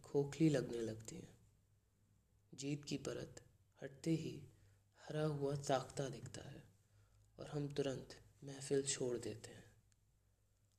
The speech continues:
हमारा जीवन बाहर से लोगों को एक सुंदर घर दिखता है।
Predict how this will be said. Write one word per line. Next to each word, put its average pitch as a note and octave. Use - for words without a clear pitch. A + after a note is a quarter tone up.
हमारा D3+
जीवन D3
बाहर C3
से C#3+
लोगों C3
को C#3+
एक C#3+
सुंदर C3+
घर C3+
दिखता -
है। -